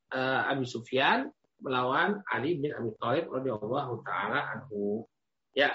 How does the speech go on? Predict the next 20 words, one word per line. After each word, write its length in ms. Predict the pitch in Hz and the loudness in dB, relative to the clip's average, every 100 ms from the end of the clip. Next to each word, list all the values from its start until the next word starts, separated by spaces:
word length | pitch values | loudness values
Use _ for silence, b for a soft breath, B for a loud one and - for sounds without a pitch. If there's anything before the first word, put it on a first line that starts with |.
| - - | -4 -6
telah 180 | 120 113 | -4 -4
kita 240 | 120 113 | -2 -2
jelaskan 560 | 107 107 - - 170 170 | 0 -2 -2 2 2 4
dan 160 | 127 117 | 2 0
kita 160 | 113 - | -4 -2
ambil 320 | 131 143 110 | 0 2 2
beberapa 560 | 113 113 - 107 110 - _ _ | 2 0 0 -4 -4 -12 _ _
pelajaran 400 | 113 104 110 123 | -8 -4 0 0
darinya, 480 | 113 107 104 180 214 | 0 0 2 2 2
mudah-mudahan 560 | 123 113 104 107 139 180 | 0 -2 -4 -4 -2 0
bermanfaat. 600 | 127 104 104 - - - - _ _ _ - | 0 0 -4 -8 -12 -12 -14 _ _ _ -2
Ya, 240 | 135 123 | 0 2
kami 240 | 123 120 120 | 2 0 0
kembalikan 480 | 107 107 - - | 0 0 -2 -2
kepada 320 | 135 120 117 107 | -2 0 -2 -2
Pak 140 | 107 107 | -4 -4
Rosyid. 240 | - 185 | 2 0
Silakan, 400 | - 120 120 127 | 0 -6 -4 -6
Pak 160 | 117 107 | -4 -4
Rosyid. 240 | - 190 | -2 -4